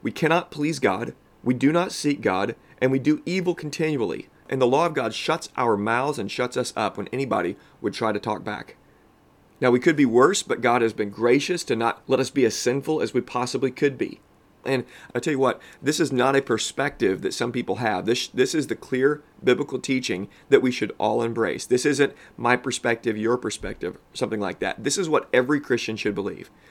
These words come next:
This isn't a "we can agree to disagree" kind of thing. This isn't a perspective. This is what the Bible teaches. If any of mankind is to be saved out of our own sinful state, it's gonna have to be the work of God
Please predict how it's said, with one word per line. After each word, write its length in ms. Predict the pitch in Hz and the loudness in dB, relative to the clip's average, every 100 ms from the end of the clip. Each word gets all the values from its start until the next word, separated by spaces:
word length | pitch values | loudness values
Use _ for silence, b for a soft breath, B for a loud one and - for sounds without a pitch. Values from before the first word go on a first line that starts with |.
| b b - | b b -2
This 160 | 139 | 0
isn't 220 | 151 143 127 | 2 2 2
a 180 | 117 | 2
"we 140 | 107 123 | 2 0
can 140 | 123 | 0
agree 260 | 110 113 113 | -2 2 2
to 80 | 104 | 2
disagree" 420 | 107 110 107 107 | -2 -2 -2 -2
kind 160 | - | -4
of 80 | 101 | -6
thing. 360 | 101 95 104 - _ _ _ _ _ _ - | -4 -4 -6 -10 _ _ _ _ _ _ 0
This 200 | 139 147 | 2 2
isn't 240 | 147 - | 2 0
a 60 | 123 | 0
perspective. 720 | 135 131 - 135 - 82 95 | 0 0 -2 -2 -2 -6 -2
This 180 | 120 123 | 0 -2
is 100 | 113 | -2
what 280 | 113 - | -4 -4
the 100 | 104 | -6
Bible 520 | 110 98 101 98 101 - _ - | -4 -2 -2 -2 -6 -8 _ -12
teaches. 500 | 113 98 82 - - B B B - | -10 -8 -10 -12 -16 B B B 4
If 160 | 127 - | 4 4
any 220 | 156 208 | 4 6
of 100 | 165 | 4
mankind 580 | 147 147 143 123 120 117 | 4 0 -2 -4 -2 -2
is 160 | 117 | -4
to 80 | - | -4
be 140 | 117 120 | -6 -4
saved 480 | - 98 80 80 - | 0 0 -2 -6 -4
out 100 | 110 | 0
of 60 | 117 | 2
our 160 | 104 107 | 2 2
own 180 | 131 | 0
sinful 480 | 139 - 143 143 151 | -2 0 0 0 -6
state, 460 | - - 92 85 - b b b b b b b - | -6 -2 -2 -4 -12 b b b b b b b 0
it's 120 | 123 | 2
gonna 160 | 156 143 | 2 0
have 200 | 147 151 | -2 -2
to 80 | |
be 120 | 139 127 | -2 0
the 100 | 107 | 2
work 260 | 110 117 | 0 0
of 140 | 131 117 | -2 0
God 340 | 95 90 | 0 -2